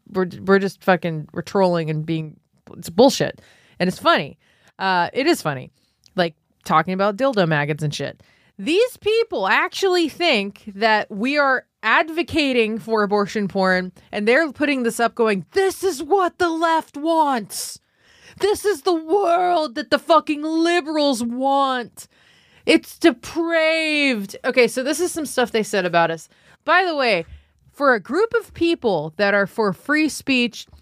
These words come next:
and anti-P C, like, they're like, "Fuck the P C culture, fuck the woke snowflakes," they're very triggered.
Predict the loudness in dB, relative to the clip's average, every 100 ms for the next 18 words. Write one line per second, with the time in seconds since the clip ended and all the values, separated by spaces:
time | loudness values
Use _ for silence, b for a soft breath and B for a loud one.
0 | -4 -2 -2 -2 0 0 2 2 2 0
1 | -2 -2 0 0 2 0 0 0 2 0
2 | -2 0 2 2 0 -4 0 0 -2 0
3 | 2 2 0 0 0 0 -2 2 2 2
4 | -2 -2 0 0 -2 -2 -14 _ _ _
5 | _ _ _ _ _ 0 2 2 -2 -2
6 | -2 0 0 2 2 0 -2 -2 -4 0
7 | 0 0 0 0 -2 -12